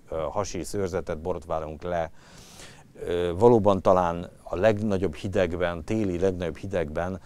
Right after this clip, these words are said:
hát tartózkodjunk az ivartalanítástól. Ö, bár azt is hozzáfűzném ehhez a gondolathoz, hogy, ö, nagyon régen volt már olyan tél, hogy, ö,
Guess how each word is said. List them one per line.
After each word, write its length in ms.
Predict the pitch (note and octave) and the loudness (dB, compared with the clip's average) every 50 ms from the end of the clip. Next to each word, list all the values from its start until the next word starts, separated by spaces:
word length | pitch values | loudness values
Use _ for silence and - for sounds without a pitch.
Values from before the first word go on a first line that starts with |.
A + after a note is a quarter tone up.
| - - - - | -18 -20 -18 -14
hát 120 | - F2 | -10 -2
tartózkodjunk 760 | - G#2+ G#2 G2+ - G2 D#2+ - - F#2 E2 D#2 E2+ E2+ E2+ | 4 4 4 4 4 0 -4 -4 -4 -4 -4 -4 -6 -6 -4
az 120 | F2 E2+ F2+ | -4 -4 -2
ivartalanítástól. 1160 | F#2+ F2 F2 E2 D2+ - E2 D#2+ E2 D#2 D2+ D#2+ D#2+ E2 - - - G2+ G2+ A2 B2 C3+ C#3 - - - - - - - - - - - - - - | 0 0 0 0 0 -2 -6 -6 -6 -6 -4 -4 -4 -4 -6 -6 -4 -2 0 2 2 2 0 -2 -6 -16 -20 -20 -20 -20 -20 -20 -20 -20 -12 -4 0
Ö, 220 | G#2+ G#2+ G#2 G#2 G2+ | 2 4 4 4 4
bár 140 | A#2 A2+ A2+ | 4 6 4
azt 160 | A2+ - - | 4 4 2
is 140 | G#2 - - | -4 -4 -2
hozzáfűzném 720 | - G#2 G2+ G2+ G2 F2+ - A2 G#2 F#2+ F#2+ G2+ G2 G2 | 0 0 4 4 4 2 2 0 -2 0 0 0 0 2
ehhez 260 | F#2+ F#2 F#2+ F#2+ F#2 | 2 2 2 2 2
a 60 | G2+ | 2
gondolathoz, 640 | F#2 G2+ G2+ F#2+ G2 F#2+ F#2 F2+ F#2+ F#2+ F#2 - - | 0 0 0 2 4 4 4 4 2 -2 -2 -2 -2
hogy, 300 | - F2+ F2+ F#2 F2 F#2+ | 0 2 2 2 2 4
ö, 200 | F#2 F#2 F2+ F2+ F2+ E2+ F2 E2 | 2 2 2 0 -2 -6 -12 -10
nagyon 260 | F2 F2+ F2+ F2 D#2+ | -6 -4 -2 -2 0
régen 300 | D#2 D#2+ D#2+ D2+ D#2 D2+ | 0 0 0 -2 -2 -2
volt 200 | D2+ D#2 D#2+ - | 0 0 -2 -2
már 140 | - D#2 D#2 | -2 -4 -2
olyan 240 | E2+ E2+ D#2 D2+ D2+ | -2 -2 -2 -4 -6
tél, 380 | D2+ D#2+ D#2 D#2 E2 F2 F2+ E2 | -6 -4 -4 -2 -2 -4 -4 -6
hogy, 320 | E2+ E2 D#2 D2+ D#2 D2 D#2 | -6 -6 -4 -4 -6 -6 -4
ö, 140 | D#2 D#2 | -4 -4